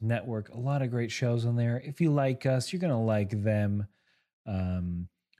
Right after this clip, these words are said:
we're also going to be, uh, a part of their Extra Life stream coming up in November, November eleventh and twelfth,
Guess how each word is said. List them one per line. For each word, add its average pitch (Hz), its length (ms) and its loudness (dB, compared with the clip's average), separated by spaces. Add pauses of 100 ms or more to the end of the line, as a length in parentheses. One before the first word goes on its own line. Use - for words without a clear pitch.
we're 110 120 0
also 104 220 0
going 107 200 2
to - 120 -8
be, 95 640 0 (380)
uh, 87 220 -8
a 87 60 -10
part 95 420 -6
of 87 140 -10
their 90 200 -8
Extra - 300 0
Life 135 220 2
stream 131 460 2
coming 123 360 2
up 117 240 -2 (120)
in 104 400 -2
November, 104 800 2
November 98 520 0
eleventh 101 640 -4
and 98 200 -6
twelfth, 151 840 -4